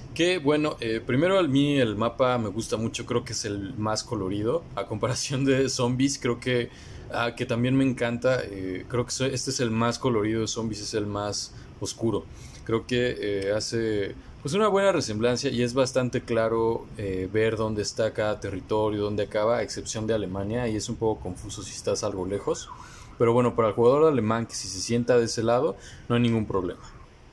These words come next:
Otra cosa que me gusta mucho de esta versión es que, eh, el mapa es realmente pequeño, al igual que en Zombies. Pero a diferencia de Zombies, este juego, para los que ya saben jugar, ojo, puede durar dos horas.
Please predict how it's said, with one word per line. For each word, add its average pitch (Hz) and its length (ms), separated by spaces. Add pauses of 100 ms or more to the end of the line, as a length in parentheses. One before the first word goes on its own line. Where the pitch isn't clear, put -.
(920)
Otra 143 240
cosa 160 240
que 156 100
me 120 100
gusta 123 320
mucho 123 500
de 113 160
esta 117 320
versión 107 460
es 104 120
que, 104 380 (460)
eh, 104 260
el 104 140
mapa 139 400
es 120 180
realmente 117 420
pequeño, 107 480
al 110 120
igual 95 240
que - 80
en 95 80
Zombies. 107 540 (420)
Pero 156 440
a 113 120
diferencia 120 480
de 120 80
Zombies, 120 600
este 120 300
juego, 123 560 (240)
para 117 180
los 110 200
que 110 100
ya 123 180
saben 151 280
jugar, 95 440 (140)
ojo, - 340 (400)
puede 123 260
durar 117 460 (140)
dos 113 300
horas. - 380